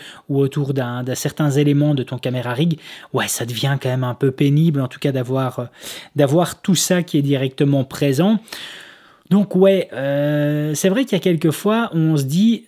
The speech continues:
euh, ok, c'est bien, c'est très bien d'avoir tout ça, mais si tout pouvait matcher sans fil, ça serait quand même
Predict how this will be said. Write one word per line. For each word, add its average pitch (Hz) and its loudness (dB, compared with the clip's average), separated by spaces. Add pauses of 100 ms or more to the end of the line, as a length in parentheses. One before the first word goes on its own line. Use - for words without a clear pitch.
euh, 139 -4
ok, 170 0 (100)
c'est 165 -2
bien, 143 2
c'est 139 -2
très 165 0
bien 175 2
d'avoir 147 2
tout 147 -6
ça, 214 0
mais 196 4
si 143 -2
tout 254 2
pouvait 180 2
matcher 156 2
sans 139 0
fil, 226 -2
ça - -4
serait 143 -2
quand 151 0
même 190 2